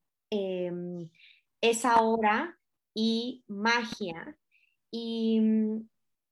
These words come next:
son canciones ya un poco más movidas.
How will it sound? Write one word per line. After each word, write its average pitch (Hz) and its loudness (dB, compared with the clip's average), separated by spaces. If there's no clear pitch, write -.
son - -2
canciones 285 0
ya 254 2
un 262 -2
poco 277 0
más 254 -4
movidas. 254 -4